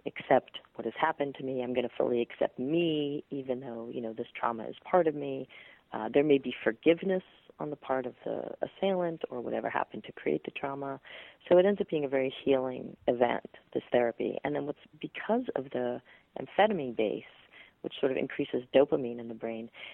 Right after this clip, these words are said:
there is enhanced memory, not only for the trauma, you remember everything about the trauma,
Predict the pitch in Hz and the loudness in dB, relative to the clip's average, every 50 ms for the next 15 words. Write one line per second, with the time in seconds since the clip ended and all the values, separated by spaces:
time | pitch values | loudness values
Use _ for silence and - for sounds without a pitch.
0 | - - _ _ - 160 160 160 151 147 143 143 139 - - - _ - 151 151 | -18 -20 _ _ 8 10 12 12 10 10 8 6 2 -6 -14 -10 _ -4 -4 -2
1 | - - 156 147 - - - 139 131 135 143 156 147 131 - - - - - _ | 0 2 2 2 0 -2 -2 2 4 6 6 6 4 2 0 -2 -4 -8 -12 _
2 | _ _ _ _ _ _ _ _ - 151 165 180 196 220 226 220 190 - - - | _ _ _ _ _ _ _ _ 0 4 4 6 6 6 4 4 2 2 0 2
3 | 131 131 - - - - 170 185 202 175 123 - - - 147 147 - - 147 147 | 2 2 2 0 0 2 4 4 4 4 0 -4 -10 -14 -14 -6 -2 0 0 2
4 | 143 135 135 139 - - 139 147 147 - 143 - - - - - - - - 220 | 2 2 4 4 4 4 2 0 -2 -2 -4 -6 -6 -6 -6 -8 -4 0 2 2
5 | 247 220 170 165 165 | 2 2 -2 -4 -4